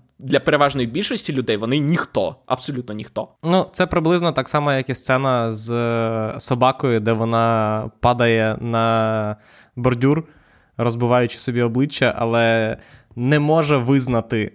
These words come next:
Speaker 2: перед людьми, що вона просто впала і вдарилася, їй потрібно це показати як те, що на неї напали. Тобто це не, не, ну, на цьому не акцентується. Я ще думав, що на цьому можуть зробити акцент, але це не акцентувалося, але просто той факт, що вона,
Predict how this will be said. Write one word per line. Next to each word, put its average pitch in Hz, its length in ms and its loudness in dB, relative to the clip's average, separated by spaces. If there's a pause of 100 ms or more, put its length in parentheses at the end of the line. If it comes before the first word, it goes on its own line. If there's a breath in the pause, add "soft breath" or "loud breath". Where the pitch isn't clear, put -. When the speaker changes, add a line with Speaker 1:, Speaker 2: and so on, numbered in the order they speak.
(140)
Speaker 2:
перед 120 280 0
людьми, 123 260 0
що 123 140 -2
вона 117 200 2
просто 117 360 -2
впала 117 480 2
і 110 80 2
вдарилася, 110 1000 2
їй 110 240 -4
потрібно 110 920 -2 (180)
це 110 560 2 (360)
показати 113 520 0
як 101 160 -2
те, 107 100 -2
що - 140 -4
на 110 80 0
неї 110 180 0
напали. 120 420 0
Тобто - 240 -2
це 165 160 0
не, 165 120 2
не, 160 240 2
ну, 160 180 0
на 139 320 -4
цьому 180 300 0
не 147 200 2
акцентується. 160 640 0
Я 127 100 4
ще 143 120 -2
думав, 135 260 -2
що - 80 -2
на 131 100 0
цьому 131 240 -2
можуть 127 240 -4
зробити 127 320 -2
акцент, 156 320 -2
але 131 280 2
це 147 180 0
не 139 100 2
акцентувалося, 147 680 0
але 127 140 2
просто 143 260 -2
той 131 160 -2
факт, 139 260 -6
що 135 160 -4
вона, 135 340 0